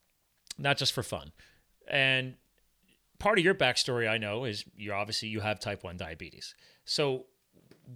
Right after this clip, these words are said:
did this click into gear already while you were still with the med device company? Was this kind of like a, already in the back of the brain? And like, you and your buddy were getting together and just talking about it. And then one day you're like,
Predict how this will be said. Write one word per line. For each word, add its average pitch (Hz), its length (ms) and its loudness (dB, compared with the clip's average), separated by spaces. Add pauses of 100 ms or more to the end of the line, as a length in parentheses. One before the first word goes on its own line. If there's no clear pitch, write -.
(100)
did 143 140 2
this - 160 8
click - 380 0
into 185 180 4
gear 170 600 0 (100)
already 165 460 6
while 143 220 4
you 131 120 0
were 120 60 0
still 151 280 4
with 135 120 0
the - 80 -6
med 143 220 2
device 165 320 4
company? 160 680 0
Was 123 200 -4
this 185 160 2
kind 175 180 0
of 139 80 0
like 135 260 4
a, 117 300 0
already 151 200 0
in 151 40 -4
the 135 60 -6
back 139 200 2
of 120 60 -8
the 117 80 -4
brain? 156 640 2 (200)
And 127 100 -2
like, 123 140 0
you 143 120 2
and 139 80 2
your 131 80 -2
buddy 143 240 4
were 127 80 0
getting 135 200 2
together 131 300 2
and 123 80 -2
just 113 180 -2
talking 131 280 -2
about 135 260 2
it. - 20 2
And 120 60 -4
then 117 80 -2
one 127 140 -2
day 127 100 2
you're 123 100 0
like, 120 200 -4